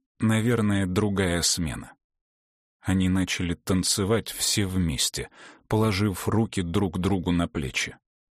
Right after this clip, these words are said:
Как будто запустили по кругу огромную циркулярную пилу, сделанную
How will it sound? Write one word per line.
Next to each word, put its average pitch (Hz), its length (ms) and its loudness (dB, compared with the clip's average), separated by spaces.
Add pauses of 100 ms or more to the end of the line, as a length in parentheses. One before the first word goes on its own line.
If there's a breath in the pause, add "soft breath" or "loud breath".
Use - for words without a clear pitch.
(300)
Как 107 220 2
будто 120 360 0
запустили 110 760 0
по 87 200 -2
кругу 117 480 0 (320 loud breath)
огромную 117 640 2
циркулярную 110 840 2
пилу, 110 520 0 (160)
сделанную 90 800 2